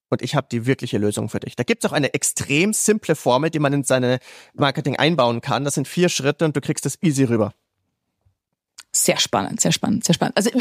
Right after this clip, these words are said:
Speaker 2: eigentlich weiß ich, wir könnten mindestens eine Stunde über das ganze Thema reden oder noch länger.
Speaker 1: Ja.
Speaker 2: <laughs> Aber du, du hast das ja schon gehabt, dieses, man muss sehen, man, im, im Grunde ist es ja bei einer Website ist es genauso.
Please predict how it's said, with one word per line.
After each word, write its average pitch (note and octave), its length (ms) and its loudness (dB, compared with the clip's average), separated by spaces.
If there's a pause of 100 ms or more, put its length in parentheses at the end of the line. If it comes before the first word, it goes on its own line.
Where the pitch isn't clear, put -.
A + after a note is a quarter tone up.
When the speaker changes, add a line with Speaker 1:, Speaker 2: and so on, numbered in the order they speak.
Speaker 2:
eigentlich C4 420 0
weiß G#3+ 220 0
ich, G3+ 100 0
wir G#3+ 100 4
könnten G3+ 320 2
mindestens G3+ 360 2
eine G#3+ 40 4
Stunde F#3+ 300 2
über E3 140 4
das F3 160 0
ganze E3+ 260 0
Thema F3+ 260 2
reden E3 240 0
oder E3 160 2
noch - 220 -2
länger. D#3+ 260 2
Speaker 1:
Ja. D#3+ 140 6
Speaker 2:
<laughs> - 1300 -2
Aber B3+ 200 0 (260)
du, C4 180 4
du C4+ 120 0
hast A3+ 220 0
das F4+ 140 0
ja D#4+ 100 2
schon D#4 140 0
gehabt, C#4 260 0 (400)
dieses, C4 460 2 (680)
man B3 140 2
muss D4+ 320 2 (320)
sehen, D4 480 2 (1080)
man, A#3+ 220 2 (120)
im, A#3 200 2
im C4 120 2
Grunde D#4+ 220 4
ist D#4+ 120 0
es C4+ 60 0
ja C#4+ 60 2
bei B3 100 2
einer B3 100 2
Website G#3+ 380 0
ist A3+ 100 0
es A3 120 -4
genauso. - 420 0